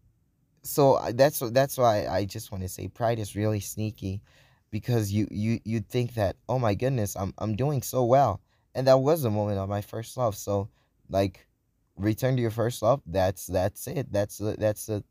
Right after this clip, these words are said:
time. That's the place. But in terms of pride, that's where I was. So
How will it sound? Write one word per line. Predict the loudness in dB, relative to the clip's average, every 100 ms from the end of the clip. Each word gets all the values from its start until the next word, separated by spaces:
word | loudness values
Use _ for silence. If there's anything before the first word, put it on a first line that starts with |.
| -12
time. | -4 -2 -2
That's | -2 -6 -10
the |
place. | -10 -4 -4 -4 -10 _ -20 -20 -20 _ _ 0
But | 6 8 6 2 _ _ _ -14
in | -12
terms | -4 -4 -2
of | -6 -2
pride, | 2 4 2 -2 -8 _ _ -6
that's | -4 -4 -4
where | -2
I | 0
was. | 0 -2 -4 -8 _ _ _ _ -10
So | 0 0 0